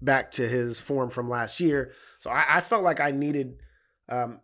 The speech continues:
a possibility of somebody coming in and, and playing well. So looked at Tua's schedule. The schedule is easy. Um, I wanted to, to go ahead and get him. So I put twenty-eight fab dollars on him, and I did get him. And so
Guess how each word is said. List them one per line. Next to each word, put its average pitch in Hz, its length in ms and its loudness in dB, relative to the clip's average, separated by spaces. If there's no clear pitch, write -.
a 135 80 -2
possibility 131 800 -2
of 120 120 -6
somebody 127 320 -2
coming 120 300 -8
in 117 180 -8
and, 104 200 -12
and 110 200 -14
playing 120 300 -8
well. 110 220 -8
So 117 320 -8
looked 147 220 0
at 139 180 0
Tua's 131 260 0
schedule. 165 520 4
The 135 100 -4
schedule 127 380 0
is 107 160 -10
easy. 147 560 2
Um, 120 300 -8
I 131 160 0
wanted 127 360 0
to, 120 520 -4
to 123 140 -8
go 117 160 -2
ahead 123 120 0
and 113 120 -8
get 113 140 -6
him. 113 140 -8
So 117 140 -6
I 113 80 -4
put 123 300 -6
twenty-eight 127 360 -4
fab 127 280 0
dollars 113 260 -4
on 104 120 -12
him, 135 280 -4
and 123 80 -4
I 143 80 0
did 139 220 2
get 156 160 4
him. 110 180 -2
And 123 240 -4
so 127 300 2